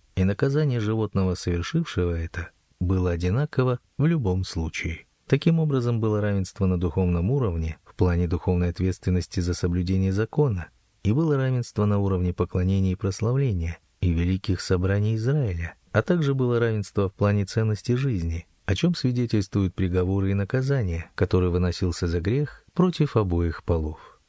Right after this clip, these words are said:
Также очень интересно, что в Ветхом Завете один из величайших духовных обетов известен как обет назарейства, обет отделения от мира, обет преданности Богу, который делал огромный шаг к полному посвящению Богу,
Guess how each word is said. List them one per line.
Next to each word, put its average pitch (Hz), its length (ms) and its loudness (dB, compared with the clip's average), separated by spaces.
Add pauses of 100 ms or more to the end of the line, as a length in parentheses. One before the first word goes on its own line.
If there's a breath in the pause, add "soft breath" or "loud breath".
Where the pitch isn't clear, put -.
Также 87 360 2
очень 85 300 0
интересно, 110 480 0
что - 180 0
в 95 60 2
Ветхом 95 320 0
Завете 95 340 0
один 92 240 2
из 87 100 0
величайших 87 680 -2
духовных 90 500 0
обетов 90 400 0
известен 92 540 0
как 90 200 0
обет 90 300 0
назарейства, 90 760 -2 (300)
обет 90 380 0
отделения 90 600 0
от 82 100 -8
мира, 117 400 0 (380)
обет 90 400 0
преданности 87 560 0
Богу, 98 500 -2 (220)
который 95 360 2
делал 92 300 2
огромный 135 440 0
шаг 117 260 -2
к - 80 -20
полному 98 440 2
посвящению 87 720 0
Богу, 90 500 -2